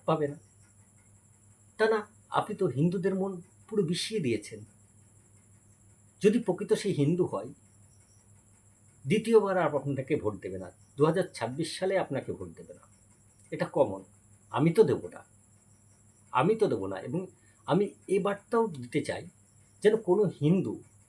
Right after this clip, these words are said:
তৃণমূলকে ভোট না দেয়, কারণ যে তৃণমূল হিন্দুকে সম্মান করতে জানে না, হিন্দু ধর্মকে সম্মান করতে জানে না, হিন্দু ধর্মের ঐতিহ্যই বোঝে না, যে তৃণমূল শুধু মুসলিম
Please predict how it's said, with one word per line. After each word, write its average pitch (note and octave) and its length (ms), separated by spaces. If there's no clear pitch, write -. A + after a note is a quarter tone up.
তৃণমূলকে D#3 440
ভোট - 300
না G2 220
দেয়, - 180
কারণ G3+ 200
যে D3 200
তৃণমূল F3 340
হিন্দুকে E3 320
সম্মান C#3+ 400
করতে E3 280
জানে G#2+ 260
না, A#2+ 40
হিন্দু D3 240
ধর্মকে A#2 480
সম্মান G#2+ 380
করতে - 280
জানে F#2+ 220
না, G2+ 120
হিন্দু G#3 280
ধর্মের F3 420
ঐতিহ্যই F#3 560
বোঝে G#2 280
না, G2 120
যে E3+ 160
তৃণমূল E3 420
শুধু G3+ 200
মুসলিম D#3+ 460